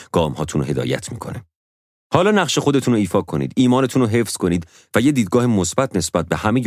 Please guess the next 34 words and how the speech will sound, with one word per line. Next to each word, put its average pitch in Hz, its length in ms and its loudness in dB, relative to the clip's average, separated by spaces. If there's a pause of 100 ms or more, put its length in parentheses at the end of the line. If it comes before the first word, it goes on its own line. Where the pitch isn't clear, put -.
امور 82 280 0
داشته 64 280 -6
باشید. - 280 -10 (240)
اجازه 170 400 4
بدید 156 260 2
خداوند 113 520 2
حامی 85 420 0
شما 76 320 -2
باشه. - 340 -8 (220)
اجازه 120 380 2
بدید 135 240 2
خداوند 123 720 2
نبردهای 107 760 0
شما 90 320 0
رو 85 80 0
به 82 80 0
سرانجام 78 560 -2
برسونه. 76 380 0
خداوند 147 460 0
فکر 160 220 0
همه 135 220 0
چی 139 160 -2
رو 123 60 2
کرده. 104 460 -2 (340)
شاید 208 200 2
بگید 202 200 0
جول، 160 460 2
من 143 220 0 (420)
داخل 123 280 0
یه 127 140 2
چاه 127 300 0
افتادم، 98 340 0
اینجا 101 220 2
تاریکه. 117 640 0